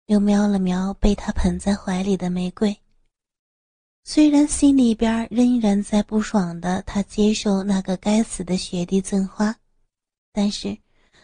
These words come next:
见到他无限珍贵的拥住那束紫罗兰玫瑰，阴郁的心情猛地好转了不少。至少这证明了，在他的心中，他严永成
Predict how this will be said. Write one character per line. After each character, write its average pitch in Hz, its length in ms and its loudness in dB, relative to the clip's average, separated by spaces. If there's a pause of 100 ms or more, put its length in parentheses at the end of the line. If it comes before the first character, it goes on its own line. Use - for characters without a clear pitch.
(100)
见 277 280 4
到 254 160 4
他 254 360 2
无 226 140 4
限 240 260 2
珍 240 280 4
贵 233 200 6
的 202 240 0 (360)
拥 226 260 4
住 208 300 4
那 208 240 2
束 202 240 0
紫 - 180 -6
罗 180 220 0
兰 208 200 2
玫 202 220 2
瑰， 214 260 2 (840)
阴 208 280 4
郁 190 120 2
的 185 160 -4
心 202 320 0
情 196 480 -4
猛 190 280 0
地 226 120 0
好 196 280 0
转 240 240 2
了 185 120 2
不 185 160 -4
少。 175 340 -6 (1040)
至 285 140 -6
少 214 240 0
这 214 160 0
证 277 200 0
明 190 240 0
了， 180 200 -6 (680)
在 - 160 -10
他 214 260 -4
的 196 120 -4
心 190 280 -2
中， 196 240 -4 (600)
他 269 120 2
严 247 220 6
永 233 220 4
成 208 340 0